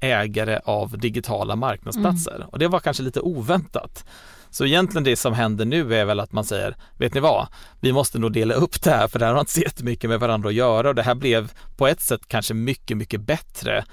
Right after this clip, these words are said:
Speaker 1: än vad Schibsted någonsin hade tänkt sig. Och det, nu har det bli-, gi-, gick så bra med de här marknadsplatserna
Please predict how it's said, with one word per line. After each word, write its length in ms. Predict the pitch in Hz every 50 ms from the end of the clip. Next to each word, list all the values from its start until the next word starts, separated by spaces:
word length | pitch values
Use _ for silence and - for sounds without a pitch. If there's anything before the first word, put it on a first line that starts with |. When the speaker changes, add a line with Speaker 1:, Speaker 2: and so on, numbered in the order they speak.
| - - -
Speaker 1:
än 120 | - 120 110
vad 160 | 107 113 101
Schibsted 320 | 123 120 107 - - 107
någonsin 300 | 117 117 110 - - -
hade 220 | - - 107 117 117
tänkt 300 | - 156 185 165 113 -
sig. 280 | - - - 117 117 -
Och 120 | - 123 113
det, 100 | 117 120
nu 180 | 120 120 117
har 100 | 123 139
det 80 | 143 147
bli-, 140 | 139 139 127
gi-, 240 | - 135 135 170
gick 260 | 147 123 127 117 - -
så 400 | - - - 180 185 185 185 180
bra 420 | 139 143 123 131 139 151 165 156
med 140 | 156 151 135
de 100 | 127 117
här 100 | 110 107
marknadsplatserna 1200 | 107 110 117 113 104 - - - - - - - - 131 123 - - - 107 101 98 95 95 90